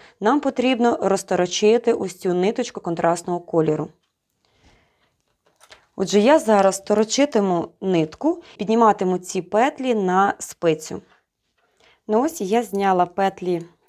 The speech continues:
на спиці, і тепер нам потрібно їх з'єднати. Я робитиму це за допомогою гачка. Складаємо наш снудик ось плюшевим підкладом всередину.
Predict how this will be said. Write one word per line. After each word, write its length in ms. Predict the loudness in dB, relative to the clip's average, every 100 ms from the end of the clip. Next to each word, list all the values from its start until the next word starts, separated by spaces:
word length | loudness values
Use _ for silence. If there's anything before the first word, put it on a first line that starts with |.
| _ _ _ _
на 400 | -4 2 2 0
спиці, 640 | -10 -8 -4 -4 -4 -6 -6 -10 _ _ _ _ _ _ _ _ _ _ _
і 80 | -4
тепер 320 | -2 0 0
нам 100 | -2
потрібно 400 | -6 -4 -2 -2
їх 260 | -4 -8
з'єднати. 520 | -6 -6 -4 -4 -8 -20 _ _ _ _ _ _
Я 200 | 4 4
робитиму 520 | 4 0 -4 -4 -6
це 320 | -4 -4 -4 -6
за 180 | -6 -4
допомогою 580 | -4 -4 -6 -4 -6
гачка. 440 | -6 -10 -12 -16 -20 _ _ _
Складаємо 840 | -12 0 4 4 4 4 0 -2 -10 _ -6
наш 240 | -4 -4
снудик 640 | -8 -4 -2 0 -2 -6 -18 _ _ _ _ _
ось 160 | -14 -14
плюшевим 520 | -6 -2 0 0 0
підкладом 560 | 0 0 2 2 2 -6
всередину. 760 | -10 -6 -2 -2 -4 -2 -2